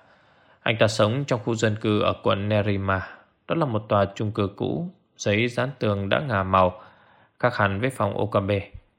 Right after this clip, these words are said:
Nita không tìm thấy bất kỳ món đồ đắt tiền nào ở đó.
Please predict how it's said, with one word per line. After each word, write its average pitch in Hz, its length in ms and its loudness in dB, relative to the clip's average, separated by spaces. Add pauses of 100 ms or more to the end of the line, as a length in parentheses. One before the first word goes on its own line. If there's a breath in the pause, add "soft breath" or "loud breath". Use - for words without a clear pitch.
Nita 113 400 2
không 110 240 -2
tìm 107 160 0
thấy 104 140 0
bất - 220 -2
kỳ 107 140 0
món 120 220 -2
đồ 110 120 4
đắt - 220 -2
tiền 104 180 0
nào 98 220 2
ở 95 60 4
đó. 98 320 2